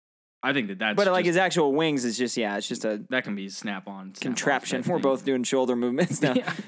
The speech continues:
Speaker 2: Ooh, yeah, yeah,
Speaker 1: Yeah,
Speaker 2: yeah.
Speaker 1: it's that.
Speaker 2: <laughs>
Speaker 1: It's just moving your shoulders up and down, something of,
Speaker 2: Yeah.
Speaker 1: of that nature. Um, but yes, I think it's very good that they bring in another Buzz Lightyear to make it more interesting because Buzz is a little bit boring at the beginning of this movie. But then
Speaker 2: Yeah,
Speaker 1: he
Speaker 2: it's
Speaker 1: does,
Speaker 2: Buzz.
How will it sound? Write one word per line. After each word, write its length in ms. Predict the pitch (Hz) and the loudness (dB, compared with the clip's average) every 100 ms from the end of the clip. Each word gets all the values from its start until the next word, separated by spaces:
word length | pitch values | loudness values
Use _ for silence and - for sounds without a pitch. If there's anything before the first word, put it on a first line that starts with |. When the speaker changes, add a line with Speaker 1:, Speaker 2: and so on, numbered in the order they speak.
| - | -2
Speaker 2:
Ooh, 180 | 139 113 | 0 2
yeah, 60 | 123 | 2
yeah, 220 | 143 131 | 4 4
Speaker 1:
Yeah, 180 | 135 139 | 4 4
Speaker 2:
yeah. 160 | 123 - | 4 4
Speaker 1:
it's 240 | - 156 | 4 4
that. 360 | 160 165 101 277 | 6 6 6 2
Speaker 2:
<laughs> 100 | - | 0
Speaker 1:
It's 140 | - | -4
just 200 | - 113 | -8 0
moving 220 | 135 135 | 0 2
your 80 | 123 | 0
shoulders 300 | 139 123 110 | 0 0 0
up 120 | 117 | -2
and 100 | 107 | -2
down, 220 | 107 101 98 | 0 -2 -4
something 340 | 107 107 98 | -10 -6 -4
of, 60 | 127 | 0
Speaker 2:
Yeah. 220 | 127 113 | 2 0
Speaker 1:
of 160 | 104 107 | -2 -4
that 220 | 107 104 | -4 -4
nature. 440 | 101 101 95 95 _ - - - | -6 -8 -12 -14 _ -20 -20 -2
Um, 560 | 110 113 107 98 98 - _ - | 2 4 2 0 -4 -8 _ -4
but 260 | 123 120 107 | 2 2 4
yes, 260 | 117 92 98 | 2 0 -6
I 100 | 104 | -4
think 140 | 110 | -4
it's 100 | 104 | -2
very 160 | 113 107 | -4 -2
good 180 | 110 | -4
that 100 | 104 | -4
they 80 | 104 | -6
bring 260 | 101 107 104 | -4 -2 -2
in 120 | 101 | -4
another 360 | 101 101 101 98 _ | -6 -8 -8 -12 _
Buzz 220 | 113 107 | -4 -2
Lightyear 380 | 107 107 110 104 | -2 -4 -2 -4
to 60 | 101 | -4
make 200 | 101 107 | -8 -8
it 40 | |
more 200 | 101 107 | -8 -6
interesting 560 | 143 139 139 - 127 123 | -6 -6 -6 -2 -2 -2
because 540 | 110 113 107 107 104 - - - _ | -4 -2 -2 -2 -6 -10 -20 -20 _
Buzz 160 | 127 170 | -4 -4
is 120 | 175 | -2
a 60 | 156 | -2
little 140 | 170 | -2
bit 160 | 165 135 | -2 -4
boring 300 | 165 143 104 | -4 -4 -6
at 60 | |
the 60 | 98 | -8
beginning 320 | 104 107 107 | -8 -6 -4
of 60 | 104 | -6
this 160 | 104 | -6
movie. 340 | 104 104 98 98 | -8 -8 -8 -10
But 260 | 117 151 | -2 2
then 160 | 185 254 | 4 6
Speaker 2:
Yeah, 60 | 226 | 6
Speaker 1:
he 80 | 220 | 6
Speaker 2:
it's 80 | |
Speaker 1:
does, 300 | 160 185 175 | 6 6 6
Speaker 2:
Buzz. 80 | 175 | 0